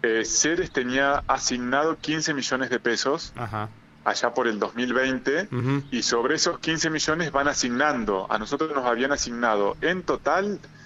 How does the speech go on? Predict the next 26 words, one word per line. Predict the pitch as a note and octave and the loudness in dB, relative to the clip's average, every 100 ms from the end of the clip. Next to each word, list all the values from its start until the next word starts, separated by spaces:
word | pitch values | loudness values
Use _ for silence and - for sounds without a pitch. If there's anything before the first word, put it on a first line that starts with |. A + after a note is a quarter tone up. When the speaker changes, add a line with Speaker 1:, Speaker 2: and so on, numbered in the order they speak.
| - | -10
Speaker 1:
cinco | - F3+ D3+ D3 | -4 -2 0 0
millones, | A#2+ A#2+ G2+ F2+ - | 0 0 0 -2 -8
y | A#2 A#2 | -2 0
ahora | A#2+ C#3 D3 | 2 2 2
un | C#3+ | 0
millón | C3 B2 B2+ C3 C3 B2 | -2 0 0 0 -2 -2
doscientos | |
mil | |
Speaker 2:
Un | |
millón | |
doscientos | A2 C3+ A2+ C#3+ C#3 C3 | 0 0 2 2 2 2
mil. | C#3 | 2
Speaker 1:
pesos | G2 G#2 | 0 -4
más. | F#2 F#2 - | -6 -6 -4
Speaker 2:
O | B2 | 0
sea | D#3 | 0
que | D#3 | 2
todavía | D#3 C#3+ D3 E3+ | 2 4 6 4
Speaker 1:
Claro. | F#3 | 4
Speaker 2:
te | D3 | 4
queda | E3+ E3+ - | 4 4 4
por | C#3+ | 0
cobrar | - C#3+ D#3 E3+ | 2 4 4 4
casi | E3+ - D3 | 2 2 2
la | C#3 | 4
mitad | C#3 D#3+ | 6 4